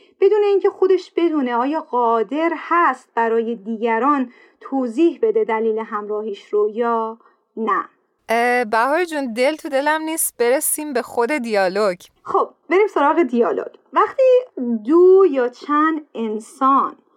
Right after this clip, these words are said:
Speaker 1: با هم حرف می‌زنن، یه نوع خاصی از ارتباط میبایست بین اونها وجود داشته باشه تا اسم این رابطه رو گفتگو بنامیم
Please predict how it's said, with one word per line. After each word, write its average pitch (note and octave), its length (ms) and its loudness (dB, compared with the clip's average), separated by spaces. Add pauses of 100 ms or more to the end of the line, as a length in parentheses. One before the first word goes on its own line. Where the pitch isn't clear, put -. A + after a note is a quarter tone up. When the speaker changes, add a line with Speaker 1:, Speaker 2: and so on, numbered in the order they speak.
(340)
Speaker 1:
با C4 100 2
هم D4+ 220 0
حرف C4 640 0
می‌زنن، G#3+ 960 -4 (880)
یه B4+ 60 6 (220)
نوع A#4 360 4
خاصی G4 580 0
از D#4+ 200 -2 (100)
ارتباط A#3 1120 0
میبایست A3+ 600 -2
بین C#4+ 260 0
اونها C4 400 0
وجود A#3+ 640 -2
داشته G3+ 420 -4
باشه A3 760 -4 (600)
تا F#4 140 2 (200)
اسم G#4+ 360 2 (180)
این G4 260 4
رابطه A#3+ 680 0
رو C#4+ 460 0
گفتگو B3 1000 -2
بنامیم E4 600 -4